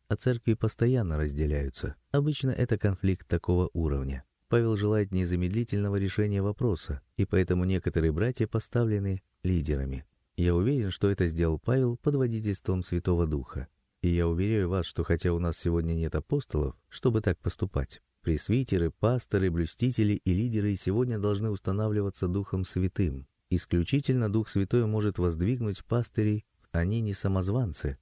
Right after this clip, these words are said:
подобно любившему господствовать Диатрефу. Они не назначаются всенародным голосованием. В церкви группа благочестивых пастырей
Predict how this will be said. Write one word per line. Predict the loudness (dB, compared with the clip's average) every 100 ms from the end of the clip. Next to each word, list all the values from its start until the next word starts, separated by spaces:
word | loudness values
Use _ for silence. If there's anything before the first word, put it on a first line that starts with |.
| _
подобно | 0 0 0
любившему | 0 0 0 0 -2 0
господствовать | 0 -2 -4 -4 0 0 -2 -2
Диатрефу. | 0 2 2 0 -2 -8 -10 _ _ _
Они | -2 0 0
не | -2
назначаются | -2 -2 -2 0 0 0 -2
всенародным | 0 0 2 0 0 0
голосованием. | 0 0 0 0 0 0 -4 -8 -14 _ _
В |
церкви | 0 0 2 -2
группа | 2 2 4 2
благочестивых | 4 2 0 -2 2 2 0 0
пастырей | 0 0 0 2 0